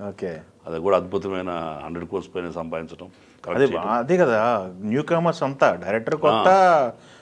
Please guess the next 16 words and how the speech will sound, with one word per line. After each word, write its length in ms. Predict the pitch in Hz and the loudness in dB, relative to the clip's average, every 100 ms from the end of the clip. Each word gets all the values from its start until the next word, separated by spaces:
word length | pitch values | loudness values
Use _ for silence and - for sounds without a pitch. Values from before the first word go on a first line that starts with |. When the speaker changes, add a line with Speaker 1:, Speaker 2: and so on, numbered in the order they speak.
| _ - | _ -4
Speaker 1:
హీరో, 120 | 101 | -2
Speaker 2:
హీరో 220 | 104 135 147 | 2 4 8
Speaker 1:
హీరోయిన్ 240 | 151 147 | 8 8
Speaker 2:
కొత్త, 220 | 127 151 | 6 4
Speaker 1:
కొత్త. 100 | 151 | 4
Speaker 2:
హీరో 200 | - 127 | 2 2
కొత్త, 260 | 127 131 160 | 2 -2 -2
అందరూ 320 | 151 131 135 | -2 -4 -6
కొత్త. 260 | 139 - - | -8 -12 -4
Speaker 1:
ట్రెండ్ 240 | - 139 | 0 4
సెట్టర్ 260 | 156 143 127 | 2 2 -2
మూవీ. 180 | 120 | -2
Speaker 2:
ట్రెండ్ 180 | 90 90 | -2 -4
సెట్టర్ 220 | 92 85 | -6 -8
మూవీనే. 420 | 82 73 71 64 - _ - - | -10 -12 -14 -16 -20 _ -16 -4
Speaker 1:
<laughs> 520 | 120 104 104 95 92 | -4 -2 -6 -6 -12